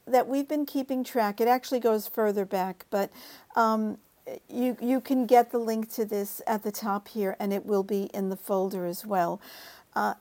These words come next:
every month in Australia, it varies between twenty and twenty-one to twenty-two thousand live births.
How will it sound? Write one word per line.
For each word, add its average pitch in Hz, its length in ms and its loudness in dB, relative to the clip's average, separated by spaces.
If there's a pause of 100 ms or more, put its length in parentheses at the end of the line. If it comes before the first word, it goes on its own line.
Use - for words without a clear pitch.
(140)
every 285 340 4
month 240 420 2
in 247 120 2
Australia, 226 1000 2
it - 140 0
varies 220 640 6
between 214 560 -4
twenty 285 760 0
and 202 220 -2
twenty-one 254 800 0
to 240 100 -8
twenty-two 226 640 -4
thousand 196 600 0 (320)
live 202 420 2
births. - 500 -8